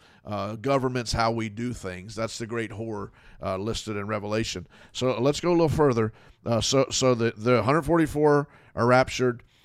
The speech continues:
The, the three and a half years of those who get saved in the Great Tribulation have to endure those three and a half years,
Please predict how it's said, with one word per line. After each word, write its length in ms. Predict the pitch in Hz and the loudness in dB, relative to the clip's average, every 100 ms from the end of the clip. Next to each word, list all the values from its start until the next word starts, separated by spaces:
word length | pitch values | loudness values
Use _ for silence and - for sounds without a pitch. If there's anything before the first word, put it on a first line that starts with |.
| - _ | -20 _
The, 240 | - 117 120 | -4 -2 -2
the 200 | 104 110 | -2 -4
three 320 | 101 139 165 | -2 4 4
and 100 | 170 | 4
a 80 | 156 | 2
half 420 | 135 131 127 127 | 2 4 4 0
years 460 | 117 131 135 127 107 | -2 0 2 2 2
of 220 | 110 104 | -4 -2
those 340 | 120 143 147 117 | 4 6 4 2
who 140 | 135 | -2
get 200 | 110 120 | -2 -4
saved 420 | - 139 127 127 | -2 2 2 0
in 80 | 117 | -4
the 80 | 110 | -4
Great 260 | 117 135 | 0 0
Tribulation 720 | 147 147 135 135 123 123 - | 2 0 2 2 2 0 -4
have 360 | 98 98 131 127 | -10 2 4 4
to 180 | - 139 | 0 -2
endure 600 | 117 113 139 131 113 110 - - - - _ | -2 2 4 6 6 2 -2 -20 -20 -20 _
those 260 | 127 127 - | 2 2 0
three 240 | 135 139 | 0 2
and 80 | 135 | 2
a 60 | |
half 280 | 123 123 120 | 2 2 2
years, 540 | 120 135 117 104 - | 0 0 0 -2 -6